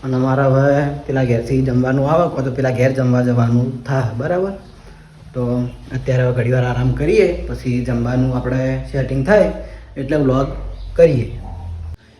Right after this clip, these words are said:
તો બપોરના વાગ્યા છે સાડા બાર અને સાડા બાર હું પેલા ઘેરથી ટિફિન લઈને આવી ગયો છું. અને જો ટિફિનમાં આવ્યું છે ચોળાનું શાક અને રોટલી. બરાબર? તો હવે જમી લઈએ અને જમીન પછી થોડી વાર આરામ કરી લઈએ.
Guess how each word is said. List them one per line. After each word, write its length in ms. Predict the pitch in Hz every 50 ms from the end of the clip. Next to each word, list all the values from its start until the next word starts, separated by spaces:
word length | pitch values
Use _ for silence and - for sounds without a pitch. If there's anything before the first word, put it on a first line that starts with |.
| _ _ _ _ -
તો 120 | 208 214
બપોરના 480 | 190 175 165 - 175 190 185 190 190 185
વાગ્યા 320 | 175 165 156 - 175 175
છે 180 | 175 180 190 165
સાડા 260 | 156 151 160 170 156
બાર 300 | 147 151 156 170 175 151
અને 480 | 147 - - - 143 143 147 151 151
સાડા 240 | 147 147 139 143 147
બાર 200 | 147 147 151 147
હું 160 | 143 147 143
પેલા 140 | 147 147 147
ઘેરથી 340 | 147 127 117 113 113 - 143
ટિફિન 320 | - 143 - - 151 147
લઈને 180 | 143 143 139 135
આવી 200 | 135 151 185 185
ગયો 160 | 165 151 139
છું. 460 | 123 131 143 139 143 139 - - -
અને 300 | - 123 127 131 131 131 131
જો 180 | 131 147 165 160
ટિફિનમાં 560 | - 127 123 - 131 139 131 131 131 127 127
આવ્યું 180 | 127 131 131 127
છે 340 | 131 139 135 135 139 131
ચોળાનું 460 | - - 123 117 117 120 120 120 120 123
શાક 520 | - 147 151 175 196 190 190 - - -
અને 180 | 120 123 120 117
રોટલી. 440 | 113 117 113 113 - 123 110 104 - - - - - - - - - - - - - -
બરાબર? 300 | 151 135 147 151 156 160 170 170 165 - - - - - - - - - - - -
તો 80 | - 131
હવે 220 | 123 127 127 127
જમી 280 | 123 127 131 151 196 196
લઈએ 360 | 175 147 135 135 139 147 147 151 - - -
અને 280 | - 127 123 127 123 123
જમીન 420 | 120 131 131 147 175 170 147 117
પછી 300 | 120 113 123 127 127 123 123
થોડી 140 | 120 113 117
વાર 160 | 120 120 117
આરામ 380 | 113 107 107 110 123 143 147 - -
કરી 180 | 143 139 131
લઈએ. 320 | 113 107 101 - - 101